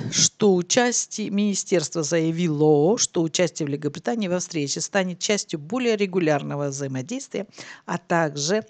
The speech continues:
э, планов по более тесному сотрудничеству в международном, э, по международным вопросам. Господин Лами сказал: "Безопасность Великобритании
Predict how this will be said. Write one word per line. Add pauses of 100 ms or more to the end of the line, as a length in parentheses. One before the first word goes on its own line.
(440)
э,
планов
по
более
тесному
сотрудничеству
в
международном, (520)
э,
по
международным
вопросам.
Господин
Лами
сказал: (260)
"Безопасность
Великобритании